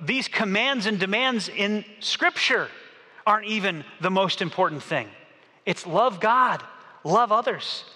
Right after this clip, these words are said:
That's the foundation on which all of that stuff is built.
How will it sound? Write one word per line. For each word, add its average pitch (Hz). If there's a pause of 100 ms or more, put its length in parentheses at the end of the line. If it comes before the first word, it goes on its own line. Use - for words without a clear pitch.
(300)
That's 226
the 226
foundation 214
on 190
which 180
all 214
of 208
that 196
stuff - (200)
is 190
built. 165